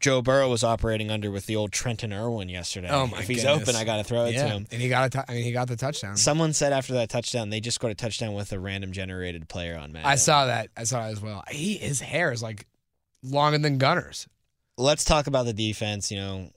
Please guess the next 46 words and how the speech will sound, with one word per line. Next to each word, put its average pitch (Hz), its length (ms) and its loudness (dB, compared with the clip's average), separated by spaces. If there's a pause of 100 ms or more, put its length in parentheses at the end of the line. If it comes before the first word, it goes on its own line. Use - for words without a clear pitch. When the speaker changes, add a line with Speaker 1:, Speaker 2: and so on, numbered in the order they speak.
(120)
Speaker 1:
we 104 120 -6
got 147 140 6
the 180 120 8
offense 175 220 4
out 175 120 6
of 170 60 4
the 165 60 4
way 165 160 6
for 123 220 2
you. 117 60 4
I 117 100 4
know 135 240 6
Speaker 2:
Mm-hmm. 101 240 -6
Speaker 1:
the 120 100 2
hoi 156 160 6
polloi, 151 320 4
the 135 80 2
citizens, 135 440 4
they 120 80 4
wanna 131 160 6
talk 135 180 4
offense, 135 340 4
offense, 139 340 4
offense. 135 400 2 (380)
We 139 60 -2
didn't 226 120 -2
say 330 140 -4
much 311 180 -6
about 233 180 -6
Matt 170 200 -4
Canada, 160 320 -2
though. 95 140 -2
Everybody 226 360 0
wants 214 260 -2
to 180 60 -6
bash 165 220 2
Canada. 143 480 0 (500)
I, 147 160 -2
I 202 140 6
think 240 200 0
he's 190 140 0
a 156 40 0
very 156 220 2
simplistic 147 720 0
offensive 127 380 -2
coordinator, 147 560 -2